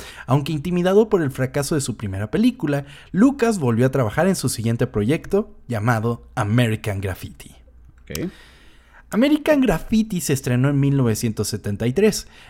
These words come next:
Speaker 1: La historia presentaba jóvenes talentos emergentes como Ron Howard, Richard Dreyfuss y Harrison Ford, y fue
Speaker 2: Hmm.
Speaker 1: reconocida como un retrato impresionante de la juventud estadounidense apática en mil novecientos sesenta y dos.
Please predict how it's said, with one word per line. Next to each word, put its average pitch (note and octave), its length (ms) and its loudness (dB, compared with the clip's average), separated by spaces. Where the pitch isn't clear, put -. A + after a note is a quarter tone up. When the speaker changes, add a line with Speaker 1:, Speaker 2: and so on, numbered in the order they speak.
Speaker 1:
La A2 100 -6
historia F#3 440 0
presentaba C#3 520 0
jóvenes A3+ 480 0
talentos E3 500 -2
emergentes D3+ 580 -2
como A2+ 300 0
Ron C#3 320 0
Howard, C#3 440 2
Richard G#3+ 380 0
Dreyfuss A3 560 2
y A#3+ 320 2
Harrison B2 400 0
Ford, A2 300 0
y E3 120 -6
fue F3+ 200 2
Speaker 2:
Hmm. D#3 40 6
Speaker 1:
reconocida G3 560 0
como C#3 240 2
un C#3+ 80 0
retrato C#3 460 -2
impresionante B2 720 0
de A2+ 100 2
la G#2+ 100 2
juventud B2 480 0
estadounidense D#3+ 840 -2
apática C3+ 760 -4
en A2 200 -2
mil A2 160 2
novecientos G#2 480 -4
sesenta A2 420 -8
y A2+ 60 -4
dos. C#3 260 0